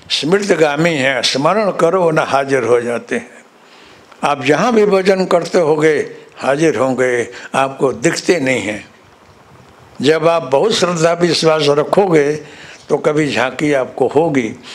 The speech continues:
हो सकता है कि आपको न दिखे, तो आपको बच्चे को दिखे,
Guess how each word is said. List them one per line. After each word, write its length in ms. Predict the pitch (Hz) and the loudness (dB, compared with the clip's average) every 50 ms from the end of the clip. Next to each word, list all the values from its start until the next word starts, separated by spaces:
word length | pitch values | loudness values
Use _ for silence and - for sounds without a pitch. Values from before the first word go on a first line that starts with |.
| - - 156 | -2 0 2
हो 100 | 208 202 | 2 2
सकता 380 | - 175 156 - - 175 160 | 2 0 -2 -2 -2 0 0
है 160 | 160 165 160 | 0 0 -2
कि 120 | 165 160 156 | -2 0 0
आपको 380 | 156 160 165 - - - 151 | 0 0 -2 -4 -2 -2 0
न 260 | 147 151 170 175 170 156 | 2 2 2 0 2 0
दिखे, 340 | 156 139 - - 143 139 | -2 -2 0 0 -2 -2
तो 360 | 127 - - - - - - 143 | -2 -6 -10 -18 -12 -4 -2 -2
आपको 300 | 139 135 - - 156 139 | -2 -2 -2 -2 -2 0
बच्चे 360 | 139 151 151 - - - 185 | 0 0 -2 0 0 -2 -2
को 180 | 175 170 160 | 0 0 0
दिखे, 480 | 156 156 156 - - 156 151 151 151 | 0 0 -2 -2 0 0 0 0 -2